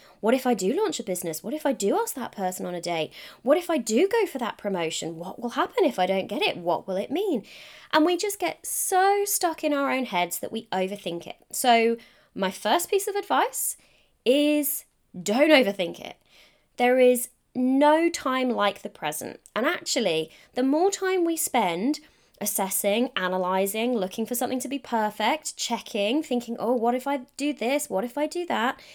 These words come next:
You're just getting yourself into an anxious mindset, mindset, sorry. You are overanalyzing, and you're basically wasting time when you could be living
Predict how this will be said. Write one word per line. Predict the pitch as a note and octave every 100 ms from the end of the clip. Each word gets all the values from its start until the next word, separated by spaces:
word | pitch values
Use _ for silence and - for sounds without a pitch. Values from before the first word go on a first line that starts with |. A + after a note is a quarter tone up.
| - - - -
You're | A#3+ -
just | C#4 E4 F4+ G4
getting | - F4+ F4
yourself | E4+ E4 C#4+ C#4
into | C4+ B3+
an | C4 -
anxious | A#3 - G#3+
mindset, | G#3 G3 G3 G3+ G3+ - - _
mindset, | G3+ G#3 G#3 G#3 -
sorry. | G3+ G#3
You | A3+ A#3 A#3
are | A3 G#3 - - _
overanalyzing, | B3+ E4 D4 B3 A#3+ G#3 G3 G3 G3 F#3+ -
and | A#3 C4 - _ _ _ _
you're | C4 D4
basically | D#4 F#4+ - G#4+ F#4+
wasting | D4+ C4+ D#4 E4+ - D#4
time | C#4+ C#4+ D4+ A3+ F3+ -
when | B3 B3+
you | C4
could | B3+ - D4+ C#4+
be | D#4+ D4+
living | C#4+ C#4+ C#4 C4